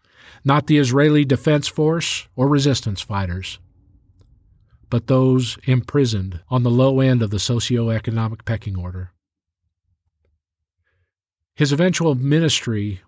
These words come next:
would mirror this. This is who he gravitated to:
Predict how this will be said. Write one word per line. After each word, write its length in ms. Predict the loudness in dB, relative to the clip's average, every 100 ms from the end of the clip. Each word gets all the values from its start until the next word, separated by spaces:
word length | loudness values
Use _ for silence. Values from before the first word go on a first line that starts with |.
| -2
would 160 | -2
mirror 320 | 2 2 0
this. 420 | -2 -8 -10 -14 -16 _ _ _ _ _ _ _ _ _ _
This 220 | 0 0
is 120 | 0 2
who 140 | 2
he 100 | 2
gravitated 720 | 2 0 0 -2 -2 -2 -2
to: 320 | -6 -6 -8